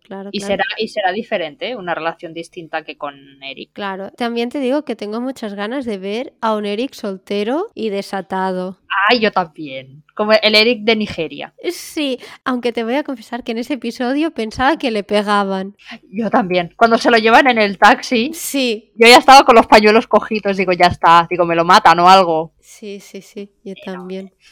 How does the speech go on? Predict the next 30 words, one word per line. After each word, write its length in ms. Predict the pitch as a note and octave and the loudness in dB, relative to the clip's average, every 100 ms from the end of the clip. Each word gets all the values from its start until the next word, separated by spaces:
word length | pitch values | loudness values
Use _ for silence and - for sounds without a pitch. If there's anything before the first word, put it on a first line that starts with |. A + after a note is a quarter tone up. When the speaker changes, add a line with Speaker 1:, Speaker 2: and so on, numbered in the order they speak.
| _ | _
Speaker 2:
Le 180 | F#3 G#3 | -8 2
dieron 220 | A3+ C#4+ | 4 6
lo 120 | C4 | 4
que 80 | G#3 | 2
se 140 | - F#3+ | -6 -6
merecía, 440 | F3+ F3+ - A#3+ | -4 -4 2 2
que 60 | G#3 | 2
era 100 | G3 | 2
una 140 | F#3+ | 4
buena 260 | G3 F3+ F3+ | 4 2 -2
fiesta 640 | - G3 - - F3 E3+ | -4 -8 -6 -2 0 0
y 120 | F3+ E3+ | -2 -4
maquillaje 640 | D#3+ - D#3 E3 - D3+ | -8 -8 -2 -2 -2 -12
a 100 | C#3 | -12
tope. 360 | D3+ D3 C#3+ C3 | -12 -14 -14 -12
Bueno, 140 | D#3 D3 | -12 -12
no 80 | C#3+ | -16
maquillaje 400 | - D#3+ F#3 D3+ | -6 -6 -4 -10
no, 80 | D3 | -12
pero 140 | A#3 | -6
Speaker 1:
No, 40 | E3 | -4
Speaker 2:
bueno, 120 | G#3 | -2
Speaker 1:
no 20 | |
Speaker 2:
una 60 | G#3 | -2
Speaker 1:
sé, 40 | |
Speaker 2:
buena 180 | G3 F#3+ | -2 -2
Speaker 1:
pero, 80 | G3 | -4
Speaker 2:
fiesta. 380 | F3+ C#3+ - F#3+ | -6 -12 -8 -8
Speaker 1:
pero 160 | G#3 G#3 | -8 -12
no, 200 | G3 | -12